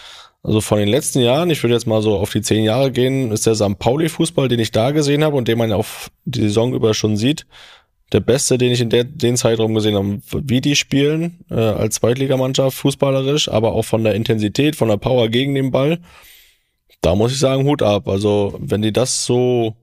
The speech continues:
konservieren können die Saison über, dann steigen die sicher auf.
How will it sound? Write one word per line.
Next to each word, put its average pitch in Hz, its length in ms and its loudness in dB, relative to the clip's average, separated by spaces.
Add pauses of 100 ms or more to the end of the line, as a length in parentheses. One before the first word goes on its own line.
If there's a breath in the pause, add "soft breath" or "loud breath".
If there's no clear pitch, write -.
(720)
konservieren 113 580 0
können 156 200 -2
die 147 60 -2
Saison 139 340 -2
über, 135 200 0
dann 123 240 0
steigen 113 300 0
die 107 240 -2
sicher 104 380 0
auf. 69 260 -6